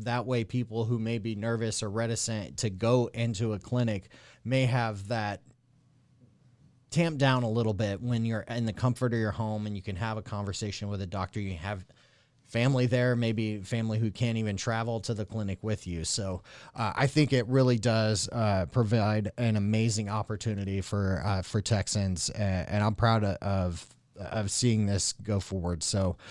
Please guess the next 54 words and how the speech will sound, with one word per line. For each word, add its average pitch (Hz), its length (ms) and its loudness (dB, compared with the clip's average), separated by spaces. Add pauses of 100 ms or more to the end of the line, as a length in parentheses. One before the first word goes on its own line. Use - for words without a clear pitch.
(340)
uh, 101 160 0
congrats 143 500 4
to 170 80 8
you 151 140 10
on 131 120 6
passing 123 480 4
H 123 300 0
B 123 140 4
five, 110 640 2
and 113 440 2
now 120 300 6
looking 120 260 4
forward 113 300 0
to 110 160 -4
H 117 160 -4
B 120 100 0
four 113 300 -4
and 113 160 -2
the 110 80 0
debate 104 320 0
that'll 104 220 -2
come 107 220 -2
with 101 120 -4
that. 113 300 -2 (260)
Uh, 139 180 6
but 165 200 4
you've 170 160 4
got 185 280 8
other 196 220 8
bills 165 300 8
that 147 160 4
you've 147 200 2
been 139 400 4
working 135 420 4
on 135 180 2
as 123 120 0
well. 151 220 4
So 135 300 4
before 143 320 2
we 156 100 4
get 143 180 2
out 170 220 2
of 170 60 4
here, 139 400 6
what's 143 260 4
some 196 140 4
of 180 80 6
the 160 120 2
other 165 200 4
stuff 151 380 0
that, 123 300 0
uh, 127 180 2
you've 123 340 2
got, 127 400 2